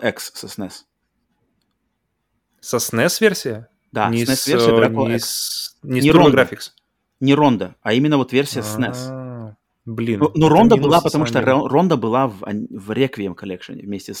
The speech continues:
Speaker 2: Мгм,
Speaker 1: Симфонией.
Speaker 2: мгм.
Speaker 1: То есть, по
Speaker 2: Понял.
Speaker 1: сути дела, всё как бы собрано. На самом деле, вся Castlevania до вот Game Boy Advance'овских, она щас есть, в-, доступна на всех современных консолях. Это Реквием коллекция, это Anniversary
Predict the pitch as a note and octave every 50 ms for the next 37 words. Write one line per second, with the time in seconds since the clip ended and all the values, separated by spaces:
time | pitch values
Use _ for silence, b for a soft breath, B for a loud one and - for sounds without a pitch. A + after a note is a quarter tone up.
0 | - - - B2 A#2+ A#2+ A2+ A2+ B2 B2 B2+ - - - B2+ B2 A#2 A#2 B2 A#2+
1 | A#2+ A2+ _ b b b b b b b b D3 C3 - B2+ - G#3+ G#3 B3+ A3
2 | - - - - F3+ - G#3+ E3 D3+ - - G#3+ G3 D3 B2 G#2 F#2+ G#2 A2 -
3 | D#3 D3+ C3+ B2 G#2 - - E3 D3+ - C#3 - - B2+ A2+ B2 D#3+ G3+ A3 G#3+
4 | E3+ A#2 b b b b b b b _ A2 G2+ A2+ C3+ C#3 D3 C#3+ C3 B2 A2+
5 | - _ _ - A2 A2+ A2 - B2 A#2+ G#2+ G#2 A#2+ A#2+ B2 A2+ B2 B2 A2 G#2+
6 | A2+ D#3 F#3+ - - - A#2 - A2 A2+ C3+ C3+ D3 - - - A#2+ C3 B2+ -
7 | - - - G2 F2+ - - - C3 D3+ B2 G2+ F#2 - B2 - - G2+ G2+ A2
8 | A2 G#2+ - A2 - - A#2 G2 F2+ - - A2 - - F#2+ A#2 D#3 - - G#3
9 | G#3 G3 - E3 E3 - - - A#2+ G#2+ G#2 - G#2+ G#2+ G2+ F#2+ G2+ C#3 - -
10 | - F3+ F3+ F3 D#3+